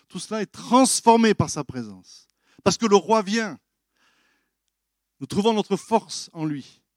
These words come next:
Et à ce moment-là, alors, la plénitude de sa présence vient nous, euh, combler. Parce que nous sommes dans sa maison.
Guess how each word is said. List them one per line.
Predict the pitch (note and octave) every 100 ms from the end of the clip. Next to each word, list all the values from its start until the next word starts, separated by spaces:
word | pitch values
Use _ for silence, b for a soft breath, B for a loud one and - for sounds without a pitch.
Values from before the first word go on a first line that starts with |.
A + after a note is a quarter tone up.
| _ _ _ _ -
Et |
à | A2
ce | -
moment-là, | D3+ C#3+ C3 B2+
alors, | B2 B2+ -
la | A2
plénitude | - C#3 B2+ -
de | A2
sa | A#2+
présence | - A#2 A#2 G#2+
vient | A2 A2+
nous, | A#2 A2+
euh, | G#2 G2 _ _ _ _ _ _ _ _ _ _ _ _
combler. | A3 A3 F#3+ D#3 G#2 _ _ _ _ _ _ _ _ _ _ _ _
Parce | - B2+ -
que | C#3 B2 A#2 _
nous | B2+
sommes | - C3 A2 G2 _ _
dans | G#2 C3+
sa | B2 B2
maison. | A2+ G2 F#2+